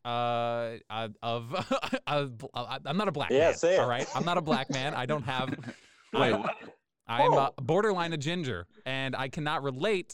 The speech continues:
Speaker 1: to that style of pubic hair, except for when I
Speaker 3: Should
Speaker 1: have
Speaker 3: we,
Speaker 1: friends
Speaker 3: should we
Speaker 1: come
Speaker 3: all
Speaker 1: over.
Speaker 3: talk about each of our own situations and how we handle it?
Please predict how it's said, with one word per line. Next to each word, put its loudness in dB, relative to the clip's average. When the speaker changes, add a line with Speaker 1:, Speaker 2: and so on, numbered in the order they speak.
Speaker 1:
to -8
that -2
style -2
of -6
pubic -6
hair, -2
except -6
for 0
when -2
I 0
Speaker 3:
Should 4
Speaker 1:
have 2
Speaker 3:
we, 2
Speaker 1:
friends 0
Speaker 3:
should 0
we 4
Speaker 1:
come 4
Speaker 3:
all 4
Speaker 1:
over. 0
Speaker 3:
talk 2
about 0
each 0
of -6
our 2
own 0
situations -4
and -2
how -2
we -2
handle -2
it? -10